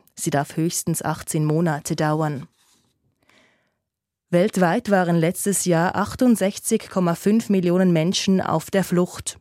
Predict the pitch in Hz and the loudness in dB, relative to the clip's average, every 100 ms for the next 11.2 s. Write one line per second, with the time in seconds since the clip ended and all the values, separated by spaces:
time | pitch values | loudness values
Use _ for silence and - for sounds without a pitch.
0 | _ - - 196 - 214 214 196 190 196 | _ -8 -2 0 0 0 0 2 2 2
1 | 196 202 202 190 - - - - - - | 2 4 6 4 0 -14 -20 -20 -16 -4
2 | 151 151 - 160 165 - 165 160 156 190 | -2 -2 0 0 0 -2 0 2 2 0
3 | - 185 175 185 - - 151 - 175 170 | -2 -2 0 0 -2 -2 -2 0 0 0
4 | 165 175 - 170 165 - 156 156 - 156 | 0 -2 -2 -2 -2 -2 -2 -2 -2 -2
5 | - 175 175 165 151 - 175 151 170 - | -2 -2 0 2 0 -2 0 2 2 -2
6 | _ - - - - - - - 208 208 | _ -20 -20 -18 -18 -20 -4 -2 0 0
7 | 196 226 - - 220 196 202 202 - - | 2 0 0 0 2 2 0 -2 -4 -2
8 | 196 214 226 247 233 - 202 196 180 170 | 2 4 4 4 2 0 2 2 2 0
9 | - 175 - 208 220 220 180 170 175 190 | -2 -2 -2 0 2 2 2 2 2 2
10 | 208 233 226 170 156 160 160 170 196 208 | 2 4 4 2 2 2 4 4 4 4
11 | 208 | 2